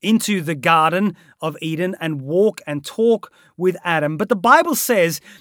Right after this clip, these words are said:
that God brought before Adam all the animals, and Adam named all of the animals. And what a fantastic, fascinating process that would have been. But at the end of that time, the Bible says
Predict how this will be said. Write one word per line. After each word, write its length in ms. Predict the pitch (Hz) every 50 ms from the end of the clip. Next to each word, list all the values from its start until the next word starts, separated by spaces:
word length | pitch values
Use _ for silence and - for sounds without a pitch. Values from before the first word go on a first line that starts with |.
| _
that 200 | - 208 175 143
God 360 | - 208 233 240 240 190 156 135
brought 360 | 165 185 226 254 262 247 -
before 360 | 226 196 - 220 208 196 202 -
Adam 240 | 180 175 165 160 170 165
all 240 | 202 202 226 233 220
the 200 | 202 214 226 -
animals, 500 | 190 208 214 220 196 170 156 143 127 147
and 120 | 160 -
Adam 360 | - 190 220 226 202 190 180 180
named 460 | 190 202 208 208 202 202 190 180 165
all 380 | - - 202 202 202 196 190
of 100 | 190 160
the 180 | 151 170 190 - -
animals. 480 | 165 175 180 180 165 156 147 139 131
And 100 | 156 160
what 120 | 185 220 214
a 60 | 170
fantastic, 680 | - - 196 190 170 - 185 196 170 - 170 156 151 _ _ _ _ - _ _
fascinating 640 | _ - 208 208 190 - - 190 185 170 165 160 156
process 460 | - - 175 170 156 - 160 143 123
that 180 | 160 156 151 147
would 120 | 143 139
have 120 | 131 120
been. 300 | 120 127 120 113 104 92 _ _ _ _ _ _ _ _ _ _ _ _ _ _
But 100 | - 202
at 100 | 202 170
the 200 | 147 190 196 226
end 180 | 262 285 277 247
of 100 | 202 180
that 200 | 214 214 208 -
time, 520 | - 208 208 180 151 127 120 127 143 143 _ _ _ _ _ _ _ _ _ _ _ _ _ _
the 80 | 151
Bible 380 | 135 160 180 208 240 233 220 170
says 500 | - - 175 151 143 143 139 - -